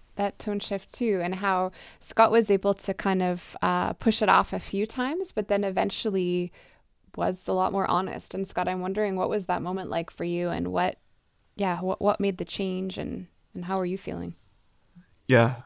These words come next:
Speaker 2: I mean, to have both of them on the same side confronting me, it didn't really feel like I had anywhere to turn.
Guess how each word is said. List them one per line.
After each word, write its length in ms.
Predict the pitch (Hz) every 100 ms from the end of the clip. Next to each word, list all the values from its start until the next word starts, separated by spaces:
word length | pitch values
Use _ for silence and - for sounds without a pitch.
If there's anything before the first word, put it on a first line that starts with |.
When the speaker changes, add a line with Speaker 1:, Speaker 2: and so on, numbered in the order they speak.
| -
Speaker 2:
I 140 | 120
mean, 140 | 120
to 80 | 113
have 440 | 123 123 120 - - _ _ _ _ _ _ _
both 260 | 117 123 123
of 100 | 120
them 160 | 117
on 120 | 110 107
the 60 |
same 400 | 107 110 110 98
side 440 | - - 117 113 107
confronting 540 | 101 90 120 104 104
me, 140 | 107 104
it 80 | -
didn't 220 | 107 -
really 200 | 98 -
feel 220 | - 101
like 220 | 95 87
I 120 | 95
had 220 | 95 92 95
anywhere 300 | 92 85 90
to 80 | -
turn. 420 | - 107 92 85